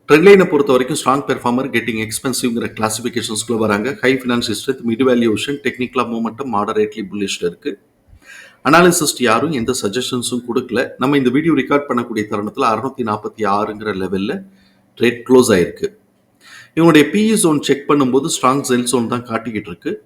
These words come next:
பார்ப்போம் இவங்களுடைய பெர்ஃபார்மன்ஸஸ்க்கு ஏத்த மாதிரி ட்ரேடர்ஸ் எப்படி எடுத்துட்டு போப் போறாங்க அப்படிங்கிறத பார்ப்போம். இவங்களுடைய ஃபண்டமெண்டல் கீ மெட்ரிக்ஸ்ல high level of liquidity position மெயின்டெயின் பண்றாங்க, high rate of return எடுக்குறாங்க,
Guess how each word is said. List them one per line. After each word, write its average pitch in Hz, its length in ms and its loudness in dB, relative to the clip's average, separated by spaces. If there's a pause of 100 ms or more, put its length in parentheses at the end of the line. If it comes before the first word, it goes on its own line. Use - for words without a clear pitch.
(120)
பார்ப்போம் 165 380 -2
இவங்களுடைய 104 600 2
பெர்ஃபார்மன்ஸஸ்க்கு 120 680 -4
ஏத்த 110 260 -6
மாதிரி 110 280 -4
ட்ரேடர்ஸ் 110 340 0
எப்படி 98 220 -4
எடுத்துட்டு 101 300 -8
போப் 95 220 -6
போறாங்க 90 400 -6
அப்படிங்கிறத 90 420 -14
பார்ப்போம். - 440 -8 (1500)
இவங்களுடைய 151 240 6
ஃபண்டமெண்டல் 185 420 4
கீ 156 160 2
மெட்ரிக்ஸ்ல 135 600 0
high 143 260 6
level 131 160 8
of 127 120 2
liquidity 120 440 -4
position - 360 -6
மெயின்டெயின் 113 380 -2
பண்றாங்க, 107 460 -2
high 110 120 2
rate 110 220 -2
of 98 120 -2
return 110 280 -4
எடுக்குறாங்க, 104 580 -4